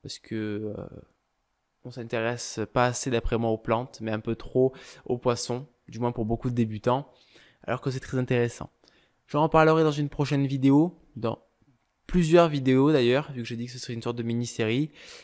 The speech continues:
Et puis après, on continue bien entendu, euh, les C'est bon à savoir, C B S, mais aussi les, euh,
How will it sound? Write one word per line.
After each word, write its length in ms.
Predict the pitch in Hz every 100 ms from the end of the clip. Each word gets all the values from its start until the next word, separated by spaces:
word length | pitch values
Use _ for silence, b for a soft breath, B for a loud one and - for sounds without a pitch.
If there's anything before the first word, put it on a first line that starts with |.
| B
Et 60 |
puis 120 | 117 131
après, 220 | 113 127
on 80 | 127
continue 340 | 120 - 123
bien 140 | 123
entendu, 500 | 113 117 113 120 127
euh, 220 | 120 110 107
les 160 | 107
C'est 180 | 107 117
bon 100 | 110
à 60 | 110
savoir, 460 | 110 104 123 131
C 120 | -
B 60 | 101
S, 480 | 110 120 139 - -
mais 160 | 113 107
aussi 360 | 104 - 131
les, 300 | 127 117 117
euh, 260 | 110 101 101